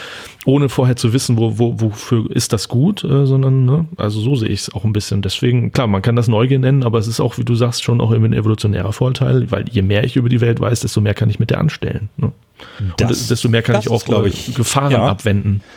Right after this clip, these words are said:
Speaker 2: Ja, genau, das, das ist, glaub ich, ein Punkt. Ich kann Gefahren abwenden und ich kann besser überleben,
Speaker 1: Mhm.
Speaker 2: wenn ich mehr über meine Umwelt weiß.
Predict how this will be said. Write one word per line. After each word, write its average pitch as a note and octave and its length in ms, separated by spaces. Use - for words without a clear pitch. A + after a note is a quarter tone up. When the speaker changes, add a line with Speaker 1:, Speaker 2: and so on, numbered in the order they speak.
Speaker 2:
Ja, C3+ 260
genau, C#3+ 280
das, B2 320
das F#3+ 160
ist, D#3+ 140
glaub F#2+ 180
ich, E2 80
ein F#2+ 80
Punkt. F#2 240
Ich - 80
kann C3 240
Gefahren C#3 400
abwenden D3+ 540
und A#2 160
ich B2 140
kann C3 420
besser A#2+ 300
überleben, A#2+ 480
Speaker 1:
Mhm. A2 40
Speaker 2:
wenn G#2+ 140
ich - 100
mehr A#2 220
über A#2+ 120
meine A#2+ 220
Umwelt F2+ 300
weiß. D#2 280